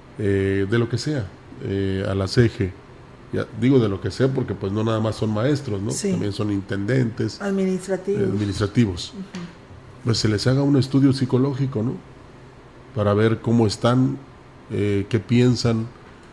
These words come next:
Speaker 1: cómo van a actuar, qué es lo que van a hacer. Porque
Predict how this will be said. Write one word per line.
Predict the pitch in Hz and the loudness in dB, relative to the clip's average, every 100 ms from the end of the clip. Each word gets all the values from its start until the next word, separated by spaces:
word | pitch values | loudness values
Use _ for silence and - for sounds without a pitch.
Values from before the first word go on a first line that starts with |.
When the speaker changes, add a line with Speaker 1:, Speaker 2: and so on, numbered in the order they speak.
| - - | -20 -2
Speaker 1:
cómo | 113 117 113 104 98 95 | 2 6 6 4 2 2
van | 113 113 | 4 4
a | |
actuar, | 101 - 113 113 113 113 113 - - - - - | 2 2 4 4 4 -4 -10 -18 -20 -20 -14 0
qué | 117 | 4
es | 117 110 | 4 2
lo | 101 | 0
que | 104 | 2
van | 107 104 | 0 0
a | |
hacer. | - 131 131 - - - - - - - | 2 2 2 -6 -20 -20 -20 -20 -18 -2
Porque | 107 101 110 107 107 104 | -2 2 2 4 4 2